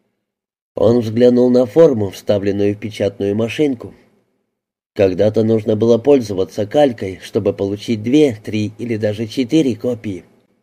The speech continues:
А сейчас просто спускаешься в холл и просишь Мискала отксерить для тебя несколько копий. Именно так Глухой, а это должен быть Глухой, получил ксерокопии картинок,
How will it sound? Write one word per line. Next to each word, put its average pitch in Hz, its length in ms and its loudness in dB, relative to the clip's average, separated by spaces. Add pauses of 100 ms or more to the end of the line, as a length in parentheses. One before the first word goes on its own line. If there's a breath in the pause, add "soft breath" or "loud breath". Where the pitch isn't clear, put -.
(120)
А 95 180 2
сейчас 120 560 2
просто 101 440 0
спускаешься 107 760 2
в 107 60 -4
холл 147 260 4
и 104 160 -8
просишь 104 500 -2
Мискала 110 500 0
отксерить 104 800 -4
для 104 260 0
тебя 95 300 -4
несколько 104 540 -2
копий. 120 440 -2 (720)
Именно 117 480 4
так 151 240 4
Глухой, 113 560 2 (100)
а 104 120 2
это 101 220 2
должен 98 440 0
быть 104 200 -2
Глухой, 127 520 2 (400 soft breath)
получил 104 480 2
ксерокопии 101 720 0
картинок, 123 580 -2